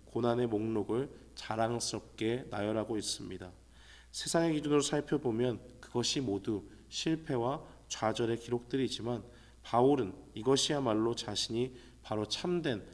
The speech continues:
하나님의 보내심을 받은 사도의 증거라는 것을 알고 있기 때문입니다. 오늘 우리는 이 고린도후서의 말씀을 통해서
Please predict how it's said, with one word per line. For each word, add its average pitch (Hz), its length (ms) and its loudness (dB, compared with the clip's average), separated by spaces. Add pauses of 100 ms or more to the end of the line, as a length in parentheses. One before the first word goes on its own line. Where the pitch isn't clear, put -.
(120)
하나님의 135 480 2
보내심을 113 480 -4
받은 104 320 -6 (180)
사도의 139 640 0
증거라는 107 640 -4
것을 113 480 -4 (240)
알고 110 380 0
있기 120 520 -2
때문입니다. 110 640 -4 (720)
오늘 135 160 6
우리는 151 480 6
이 135 160 2
고린도후서의 131 720 4
말씀을 113 480 0
통해서 117 760 -4